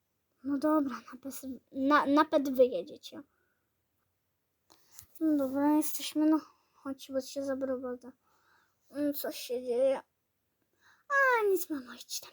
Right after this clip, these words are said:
do pokoju, idź. Ja cię zaprowadzę, może pójdziesz spać, to będzie ci lepiej trochę.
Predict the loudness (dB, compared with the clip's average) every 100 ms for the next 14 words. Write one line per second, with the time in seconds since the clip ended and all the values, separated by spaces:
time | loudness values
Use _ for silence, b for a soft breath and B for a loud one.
0 | -20 _ -20 -20 _ _ _ -20 _ _
1 | _ _ _ _ _ -12 -4 -4 -2 -4
2 | -4 -6 -2 4 6 6 6 6 6 4
3 | 6 6 6 2 -2 -8 -6 -6 -6 -8
4 | -6 -4 -4 -8 -8 -2 -2 -2 -8 -16
5 | -16 -16 -20 -20 -20 -20